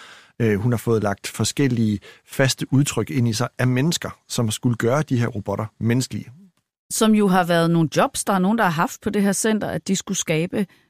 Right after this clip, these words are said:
Speaker 2: narrativer, hukommelsen
Speaker 1: Ja.
Speaker 2: på robotterne simpelthen.
Speaker 1: Ja, og det er noget af det, som, som jeg synes er rigtig skægt, og hvorfor jeg, jeg virkelig godt kan lide Westworld, fordi det er, når vi taler om nogle af de funktioner, som forsvinder ved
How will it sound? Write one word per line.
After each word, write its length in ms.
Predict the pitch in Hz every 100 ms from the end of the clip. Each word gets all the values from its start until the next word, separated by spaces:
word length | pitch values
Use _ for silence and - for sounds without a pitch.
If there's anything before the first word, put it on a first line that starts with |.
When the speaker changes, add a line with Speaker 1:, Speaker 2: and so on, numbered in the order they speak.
| -
Speaker 2:
narrativer, 760 | 175 160 214 - 208 156 147 131 _ _
hukommelsen 720 | - 180 - 175 151 - 143 113 -
Speaker 1:
Ja. 60 | 139
Speaker 2:
på 120 | 175
robotterne 560 | 160 156 143 131 147
simpelthen. 280 | 143 143 139 - _
Speaker 1:
Ja, 120 | 147
og 140 | 156 139
det 80 | 165
er 40 |
noget 120 | 160
af 60 | 147
det, 260 | 139 135
som, 200 | 117 107
som 120 | 101 113
jeg 260 | 143 135 117
synes 200 | 135 123
er 40 |
rigtig 160 | 113 117
skægt, 260 | 127 117
og 60 | 107
hvorfor 200 | 107 107
jeg, 220 | 110 120
jeg 300 | 123 127 117
virkelig 180 | 123 123
godt 160 | 117
kan 100 | -
lide 100 | 123
Westworld, 420 | 110 120 - 107 98
fordi 200 | 110 113
det 140 | 131
er, 80 | 127
når 100 | 123
vi 100 | 110
taler 360 | - 160 147
om 260 | 120 110 104 - - _
nogle 220 | 101 123 117
af 60 |
de 100 | 123
funktioner, 480 | 113 123 - 131 104
som 160 | 98 101
forsvinder 420 | 95 - 127 110
ved 220 | 98 95